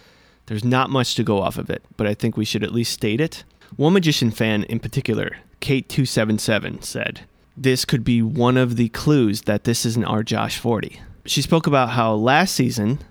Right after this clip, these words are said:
they made this scene between the two Joshes, where a Josh kills one of the Joshes, confusing enough where our Josh could actually have been the one that was killed. And the one wearing the coat was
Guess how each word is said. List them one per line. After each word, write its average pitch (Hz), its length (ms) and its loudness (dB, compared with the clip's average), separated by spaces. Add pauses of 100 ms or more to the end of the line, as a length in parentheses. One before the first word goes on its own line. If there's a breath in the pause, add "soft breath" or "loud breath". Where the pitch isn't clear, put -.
(140)
they 135 120 4
made 139 260 4
this 160 140 2
scene 151 220 2
between 127 340 0
the 117 60 -2
two 139 200 -2
Joshes, 127 640 -2 (320)
where 117 400 -2 (320)
a 131 60 0
Josh 110 320 -2
kills 123 360 -2
one 117 140 0
of 120 60 -2
the 123 60 -2
Joshes, 120 540 -2 (800 soft breath)
confusing 180 640 2
enough 143 460 2
where 120 240 2
our 165 260 4
Josh 127 540 0 (260)
could 123 140 0
actually 120 440 2
have 110 200 -4
been 117 120 2
the 110 80 2
one 107 140 2
that 98 100 0
was - 120 -6
killed. - 420 -4 (480 soft breath)
And 113 100 0
the 110 60 2
one 117 220 4
wearing 107 300 2
the - 80 -8
coat 165 360 0 (200)
was 117 560 0